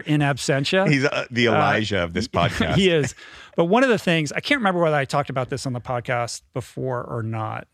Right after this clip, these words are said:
Speaker 1: or I might have talked about it on a podcast that hasn't gone up yet. But one of the amazing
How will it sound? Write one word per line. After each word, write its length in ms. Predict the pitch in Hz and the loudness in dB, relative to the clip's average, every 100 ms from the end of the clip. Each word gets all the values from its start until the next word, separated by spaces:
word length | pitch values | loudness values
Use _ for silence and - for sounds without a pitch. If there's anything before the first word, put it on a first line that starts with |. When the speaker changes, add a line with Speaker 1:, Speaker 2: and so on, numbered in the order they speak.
| _ | _
Speaker 1:
or 160 | 127 123 | -4 -2
I 80 | |
might 160 | 131 151 | 0 0
have 100 | 139 | -2
talked 280 | - 127 131 | -2 -4 -2
about 260 | 120 120 | -2 -2
it 160 | 117 120 | -4 -6
on 140 | 120 | -8
a 60 | 113 | -8
podcast 480 | - 120 107 120 - | -6 -8 -6 -6 -6
that 120 | 123 | -6
hasn't 260 | 117 117 110 | -4 -4 -6
gone 160 | 113 | -6
up 180 | 117 - | -6 -6
yet. 260 | 64 62 - - - - _ _ _ | -6 -8 -10 -20 -20 -20 _ _ _
But 300 | 147 143 139 _ _ _ _ | 0 0 0 _ _ _ _
one 180 | 139 170 | 0 2
of 80 | 180 | 2
the 140 | 151 | 2
amazing 760 | 139 139 139 127 139 131 127 | 2 2 2 2 0 0 -4